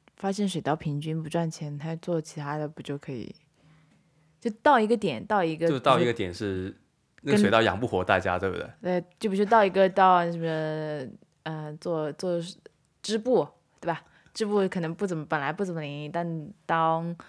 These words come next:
Speaker 1: 那个水稻的平均利润跟那个差不多，
Speaker 2: 嗯。
Speaker 1: 他们可以
Speaker 2: 所-，所以说
Speaker 1: 就会挤出了。
Speaker 2: 可能，对，就内卷是还没到那个点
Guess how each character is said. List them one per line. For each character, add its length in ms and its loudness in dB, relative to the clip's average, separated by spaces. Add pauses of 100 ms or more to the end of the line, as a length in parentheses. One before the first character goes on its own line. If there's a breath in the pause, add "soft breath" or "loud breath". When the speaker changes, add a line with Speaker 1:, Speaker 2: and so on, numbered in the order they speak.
(160 loud breath)
Speaker 1:
那 180 -6
个 160 -6
水 220 -4
稻 180 0
的 80 0
平 260 -8
均 320 -4
利 100 -4
润 340 -4
跟 160 -8
那 60 -10
个 60 -8
差 240 -6
不 80 -10
多， 120 -6
Speaker 2:
嗯。 100 -12
Speaker 1:
他 140 -14
们 120 -10
可 120 -10
以 40 -12
Speaker 2:
所-， 0 -
所 180 -8
以 80 -4
说 140 -6
Speaker 1:
就 80 0
会 60 2
挤 240 -4
出 260 -6
了。 60 -8 (500 soft breath)
Speaker 2:
可 100 -6
能， 80 -4
对， 100 -14
就 140 -6
内 140 -4
卷 220 -8
是 100 -10
还 180 -6
没 160 -4
到 280 -8
那 100 -4
个 100 -8
点 180 -14